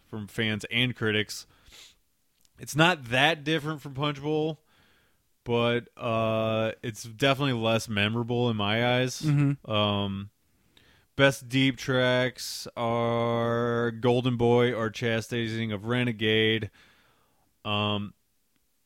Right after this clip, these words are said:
Speaker 1: I don't know. This is my least favorite up to this point, but, uh,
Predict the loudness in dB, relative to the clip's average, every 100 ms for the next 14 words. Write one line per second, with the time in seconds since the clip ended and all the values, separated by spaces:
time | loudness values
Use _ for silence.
0 | _ _ _ _ _ _ _ _ _ -6
1 | -2 0 0 4 4 6 4 4 2 0
2 | 0 0 2 0 0 0 0 -2 0 2
3 | 2 0 -2 2 2 0 -2 0 2 0